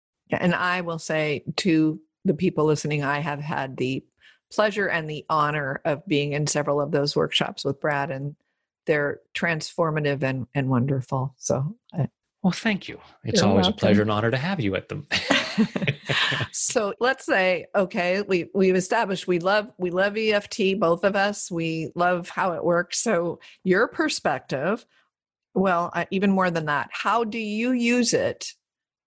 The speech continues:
Speaker 1: for E F T itself, for you, for your entrepreneurial journey? Like, tell us.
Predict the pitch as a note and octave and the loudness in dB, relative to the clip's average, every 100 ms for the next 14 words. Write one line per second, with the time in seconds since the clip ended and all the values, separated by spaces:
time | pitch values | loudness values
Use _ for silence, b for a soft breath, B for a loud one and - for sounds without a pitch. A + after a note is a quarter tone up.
0 | _ - F#3+ F3+ F3 E3 - _ G3+ G3+ | _ 0 4 4 4 0 -8 _ 2 2
1 | F#3 - F3 E3 - - E3+ C3+ C3+ - | 2 -2 0 -2 -4 -2 2 2 -2 -2
2 | F#3 E3+ G#3 E3 D#2+ - - F3+ D#3+ D#3 | 2 2 2 0 0 -10 -4 2 4 2
3 | D3 F3+ F#3 F3+ D#3+ D3 - C#3+ C#3+ C3+ | 0 0 2 2 0 -4 -6 -6 -4 -2
4 | C3+ C#3 A#2 D#2+ - C#3+ B2+ _ _ _ | -2 0 0 -2 -4 -4 -4 _ _ _
5 | _ _ _ _ _ - B3 A3+ A#2 | _ _ _ _ _ -4 -4 -4 -10